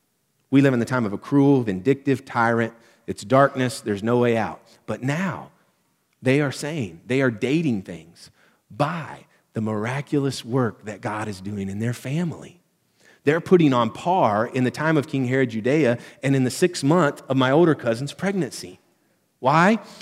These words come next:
Because what God is doing in their family is not actually on par, but above in significance of what God could do with any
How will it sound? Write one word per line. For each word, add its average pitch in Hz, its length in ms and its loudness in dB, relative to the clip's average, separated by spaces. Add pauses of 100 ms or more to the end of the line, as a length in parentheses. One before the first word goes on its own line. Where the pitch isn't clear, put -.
Because 131 260 2
what 131 180 0
God 165 300 4
is 139 140 2
doing 156 240 4
in 139 60 2
their 127 120 2
family 135 540 0 (180)
is 135 160 2
not 156 220 2
actually 135 260 -4
on 135 160 2
par, 175 380 4
but 131 120 2
above 147 540 4
in 139 160 -2
significance 135 1080 -2 (500)
of 139 120 2
what 143 200 0
God 156 260 2
could 135 140 2
do 151 300 6 (180)
with 135 240 2
any 131 420 0